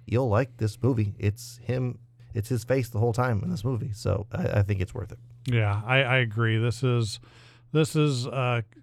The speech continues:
Speaker 2: I don't wanna say it's a breath of fresh air. That's not exactly, w-, it's kind of a throwback, uh, to the joy of, uh, an eighties action film with the polish of the twenty twenties.
Speaker 1: Yeah, yeah. You know, it's, it's kind of a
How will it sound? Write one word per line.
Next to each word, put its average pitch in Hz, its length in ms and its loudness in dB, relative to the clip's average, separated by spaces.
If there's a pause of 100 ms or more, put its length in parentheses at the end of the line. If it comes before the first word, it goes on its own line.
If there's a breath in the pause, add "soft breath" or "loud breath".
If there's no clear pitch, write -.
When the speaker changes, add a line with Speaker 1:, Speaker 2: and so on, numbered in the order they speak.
(140)
Speaker 2:
I 165 40 2
don't 170 160 2
wanna 147 120 2
say 147 180 0
it's 117 140 -2
a 101 40 -6
breath 127 400 2
of 107 120 -4
fresh 123 360 -2
air. 147 140 2
That's 139 180 -4
not 135 120 -2
exactly, 120 380 -2
w-, 117 160 -4 (600 loud breath)
it's 170 260 -2
kind 175 220 -2
of 135 80 -2
a 127 60 2
throwback, 117 680 2 (180)
uh, 120 220 0
to 135 220 2
the 120 160 -2
joy 143 520 6
of, 117 160 2 (280)
uh, 123 280 -2
an 123 120 0
eighties 127 380 0
action 117 460 0
film 117 400 2
with 113 140 2
the 110 60 -4
polish 117 600 2
of 110 260 0
the 101 400 -4
twenty 117 320 -2
twenties. 95 500 -4 (580 loud breath)
Speaker 1:
Yeah, 95 480 6
yeah. 101 340 4 (120)
You 120 140 2
know, 107 180 6
it's, 107 380 2
it's 110 240 -4
kind 131 320 0
of 107 120 4
a 95 460 4